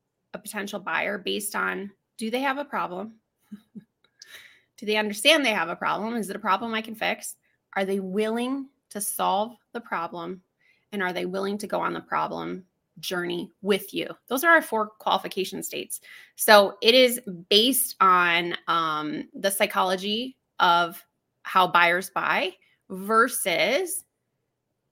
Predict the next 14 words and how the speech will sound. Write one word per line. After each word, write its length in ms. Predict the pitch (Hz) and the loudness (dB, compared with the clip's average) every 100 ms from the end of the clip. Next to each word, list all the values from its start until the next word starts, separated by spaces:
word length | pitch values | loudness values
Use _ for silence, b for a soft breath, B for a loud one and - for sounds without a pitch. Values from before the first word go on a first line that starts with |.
| _ _ _ - | _ _ _ -10
the 80 | |
transactional 1000 | - - 208 196 190 190 180 - 202 185 | -8 -4 -2 0 0 0 -2 -6 -8 -8
approach 460 | 180 - - - - _ - | -8 -8 -8 -10 -16 _ -14
to 120 | 180 | -12
selling 540 | - - 147 139 185 - | -6 -6 -6 -8 -12 -10
that 100 | 180 | -6
a 40 | |
lot, 360 | 180 190 196 - | -2 -2 -4 -6
lot 200 | 208 208 | -2 0
of 100 | 202 | 0
other 220 | 190 190 | -2 -4
frameworks 560 | 190 - 190 190 175 - | -6 -4 -2 -2 -4 -6
or 80 | 170 | -6
methodologies 1120 | 170 - - 165 175 170 185 170 175 175 | -4 -6 -6 -6 -4 -6 -8 -8 -8 -8